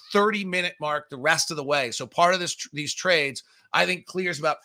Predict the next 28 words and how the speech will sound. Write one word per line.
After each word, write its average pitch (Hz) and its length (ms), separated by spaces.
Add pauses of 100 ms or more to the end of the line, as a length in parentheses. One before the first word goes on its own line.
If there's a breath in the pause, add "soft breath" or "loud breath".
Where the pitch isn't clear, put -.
five 165 320
or 165 60
six - 340
more 160 320
minutes 156 320
a 147 60
night 143 240
for 151 160
Keontae 147 440
George. 143 240
That's 196 200
a 254 60
lot 185 320
if 127 60
you're 147 100
not 139 160
starting, 131 380 (400 loud breath)
'cause 131 140
if 131 80
you 208 100
come 233 220
in 220 80
at 202 80
the 175 80
six-minute 190 680
mark, 139 200
there's 151 120
only 175 180